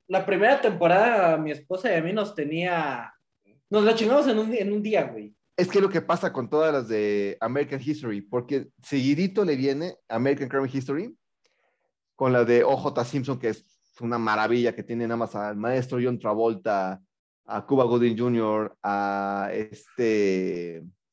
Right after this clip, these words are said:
Speaker 1: David Schwimmer.
Speaker 2: Ross Geller, David Schwimmer, y escrito y dirigido, producido por John Travolta, entonces obviamente que es
Speaker 1: Sí, se, se merece su lugar.
Speaker 2: Se merece su lugar, yo lo pondré más arriba, honestamente,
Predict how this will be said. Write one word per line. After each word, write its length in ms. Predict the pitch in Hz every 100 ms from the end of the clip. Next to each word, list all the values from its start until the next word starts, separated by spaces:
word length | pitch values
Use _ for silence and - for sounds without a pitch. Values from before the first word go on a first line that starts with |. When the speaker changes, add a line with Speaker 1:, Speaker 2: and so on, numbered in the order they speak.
| _ _ -
Speaker 1:
David 220 | 139 123
Schwimmer. 320 | - 131 123
Speaker 2:
Ross 120 | 123
Geller, 520 | 127 123 123 120 - 113
David 180 | 117
Schwimmer, 540 | 107 139 123 120 120 - _ _ _ _ _ _ _ _
y 120 | 170
escrito 420 | 143 - 147 147
y 40 | 156
dirigido, 480 | 139 120 135 139 135
producido 520 | 147 156 127 135 127
por 160 | 110
John 120 | 113 107
Travolta, 380 | 120 131 123
entonces 380 | 110 104 101 98
obviamente 480 | 120 117 113 107 113
que 240 | 98 92 -
es 1000 | 107 104 - - - - - - _ _ _ _ _ _ -
Speaker 1:
Sí, 220 | 349 233
se, 140 | 214 175
se 100 | 233
merece 260 | 226 220
su 120 | -
lugar. 340 | 165 131 - - _ _ _ 151
Speaker 2:
Se 40 |
merece 300 | 156 196 196
su 140 | 185
lugar, 240 | 139 170 180
yo 100 | 208
lo 140 | 226
pondré 180 | 175 170
más 180 | 165 160
arriba, 260 | 135 127
honestamente, 640 | 120 117 - 117 113 180